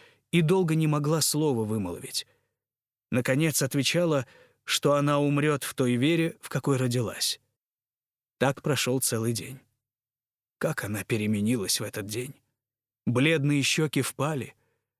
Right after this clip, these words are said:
глаза сделались большие-большие, губы горели. Она чувствовала внутренний жар,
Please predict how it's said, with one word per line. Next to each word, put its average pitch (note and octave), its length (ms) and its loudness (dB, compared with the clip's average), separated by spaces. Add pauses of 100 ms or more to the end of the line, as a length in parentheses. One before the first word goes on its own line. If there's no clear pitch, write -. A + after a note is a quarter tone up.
глаза D#3 460 4
сделались C#3+ 560 2
большие-большие, D#3+ 1600 0 (540)
губы D3+ 400 2
горели. C3 560 -2 (880)
Она C#3+ 240 2
чувствовала C#3+ 600 0
внутренний C#3+ 580 2
жар, E3 320 0